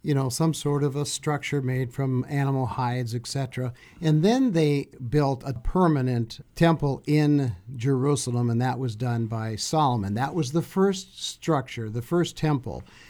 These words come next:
So tell us a little bit about where that temple was built, because it was built upon a mount, a hill, a Mount Moriah, and there were significant things that took place there,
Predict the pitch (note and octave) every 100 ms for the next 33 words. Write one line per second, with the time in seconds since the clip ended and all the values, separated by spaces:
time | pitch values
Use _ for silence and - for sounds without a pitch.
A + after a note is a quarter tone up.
0 | - - E3+ D#3+ D#3 D3+ - - - C4
1 | D4 A3+ F3+ D3 E3 F#3+ D3+ C#3 C3 B2+
2 | A#2 C3 C3 C3 - - - B2+ B2+ G3
3 | C4 A#3+ G3+ F3+ E3+ F3 D#3 C#3+ C3 A2
4 | G#2+ D#3 C#3+ F#2+ B2 A#2+ E3+ G3+ F#3+ D3+
5 | A3 C4+ B3 F#3 E3 D3+ C3 C3+ C3+ G2+
6 | G2 A#2 A2 - D#3 A#2+ G#2 - A#2+ A#2
7 | C3+ D3 D3 C3 C3 C3 C3+ C3+ A2+ D2
8 | - - - - D3+ D#3+ E3 - - D#3+
9 | D3 F3 G#3 A3+ C4 A#3+ E3+ B2 B2 G#2
10 | G#2 - D#3+ D3+ C3 B2+ A2+ - D3+ -
11 | - F3+ F#3 F#3 A2+ -